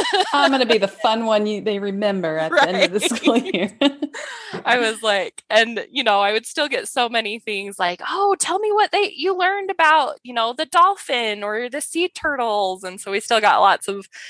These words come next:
Speaker 1: good things in there. But I was like, "Yeah, we're gonna, we're gonna make this fun."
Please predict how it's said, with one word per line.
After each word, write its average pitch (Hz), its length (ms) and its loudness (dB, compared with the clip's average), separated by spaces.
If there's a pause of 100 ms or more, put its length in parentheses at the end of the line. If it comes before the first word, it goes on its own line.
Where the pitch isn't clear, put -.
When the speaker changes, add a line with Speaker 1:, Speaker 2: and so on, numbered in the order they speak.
(360)
Speaker 1:
good 226 300 4
things 208 420 -2
in 208 300 0
there. 175 280 6
But 180 160 -2
I 185 140 4 (100)
was 175 140 -4
like, 156 380 0 (100)
"Yeah, 160 220 0
we're 196 240 -2
gonna, 349 280 0
we're 311 160 -2
gonna 349 140 -2
make 311 180 0
this 226 200 -2
fun." 160 420 2